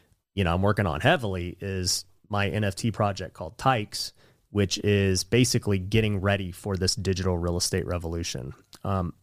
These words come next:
because what's gonna happen eventually is they're gonna N F T funds like this. Um, and it's already happening. There are companies that do it, but they're gonna N F T funds to solve that very issue of liquidity. Because if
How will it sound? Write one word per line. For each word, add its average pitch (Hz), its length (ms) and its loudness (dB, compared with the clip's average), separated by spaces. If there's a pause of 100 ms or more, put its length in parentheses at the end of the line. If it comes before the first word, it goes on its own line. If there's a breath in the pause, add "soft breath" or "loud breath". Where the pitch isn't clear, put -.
(160)
because 113 260 4
what's 139 240 4
gonna - 160 -2
happen 107 360 -2
eventually 120 580 0 (600 loud breath)
is 98 400 2 (340)
they're 143 120 4
gonna 180 120 0
N 120 160 -4
F 104 100 -6
T 101 160 -8
funds - 520 -6 (100)
like 80 240 -4
this. - 360 -8 (520 soft breath)
Um, 85 440 2 (200)
and 123 80 4
it's 170 100 4
already 113 360 2
happening. 120 460 -2
There 110 100 -4
are 98 40 -8
companies 113 380 0
that - 180 -2
do 87 200 0
it, 107 180 2 (420 soft breath)
but 107 320 2 (140)
they're 139 120 4
gonna 165 120 2
N 139 160 0
F 135 100 -2
T 139 140 -2
funds 113 460 0
to 107 100 2
solve 107 300 4
that 98 200 2
very 104 320 0
issue 110 440 0 (200)
of 87 460 2
liquidity. 85 640 -2 (360 soft breath)
Because 110 360 2
if 107 180 0